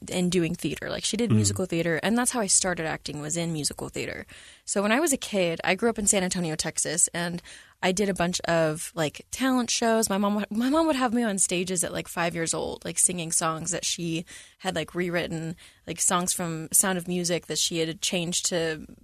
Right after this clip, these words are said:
Speaker 1: match, like, my age and stuff like that.
Speaker 2: Mm-hmm.
Speaker 1: So she was having me doing talent shows and runway modeling and all this stuff as a kid.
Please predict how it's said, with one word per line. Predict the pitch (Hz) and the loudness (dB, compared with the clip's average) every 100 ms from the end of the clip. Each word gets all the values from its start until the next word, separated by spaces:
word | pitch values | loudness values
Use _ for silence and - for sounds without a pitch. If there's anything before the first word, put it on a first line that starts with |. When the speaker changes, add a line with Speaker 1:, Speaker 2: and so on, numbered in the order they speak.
| - | -4
Speaker 1:
match, | 185 180 175 | 0 0 0
like, | 175 170 | -4 -2
my | 190 175 165 | 0 0 0
age | 175 170 | -2 -4
and | 170 180 | -2 -2
stuff | - 180 | -2 -4
like | 190 - | -8 -2
that. | 196 208 - - | -2 -2 -4 -4
Speaker 2:
Mm-hmm. | 98 104 104 | -2 -2 0
Speaker 1:
So | 262 | 2
she | - | 4
was | 339 | 4
having | 302 285 | 4 4
me | 269 | 4
doing | 220 214 | 2 0
talent | - 226 226 | 2 2 4
shows | 233 214 190 | 4 2 0
and | 180 | 0
runway | 202 233 226 220 196 | 0 2 2 2 0
modeling | 196 208 220 214 202 | 0 2 2 2 2
and | 175 | 0
all | 202 | 0
this | 208 - | 4 4
stuff | 208 | 4
as | 190 | -2
a | 180 | -4
kid. | - 208 185 | 0 0 0